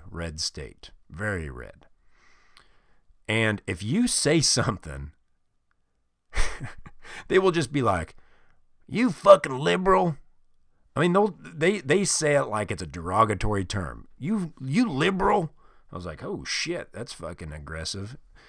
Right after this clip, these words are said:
Okay, I didn't know I was a fucking liberal because, you know, I said, "Hey, maybe, uh,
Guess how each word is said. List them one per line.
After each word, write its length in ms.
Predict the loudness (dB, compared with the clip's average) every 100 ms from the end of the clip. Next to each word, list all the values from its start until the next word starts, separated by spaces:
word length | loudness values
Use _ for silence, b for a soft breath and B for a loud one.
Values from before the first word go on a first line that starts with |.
| b b b b _ _ _ _ _ _ _ -6
Okay, 480 | -4 -2 -2 -2 -4 -6
I 140 | -6
didn't 140 | -2
know 100 | 2
I 40 | 2
was 120 | 2
a 40 |
fucking 380 | 0 -2 -2 -2
liberal 400 | -4 -2 -4 -4
because, 800 | -6 -8 -4 -4 -4 -4 -8 -10 _
you 140 | -12 -8
know, 400 | -6 -6 -6 -10 _ _ -8
I 100 | -6
said, 280 | -4 -4
"Hey, 200 | -2 -2
maybe, 400 | -2 -4 -4 -2
uh, 220 | -2 -4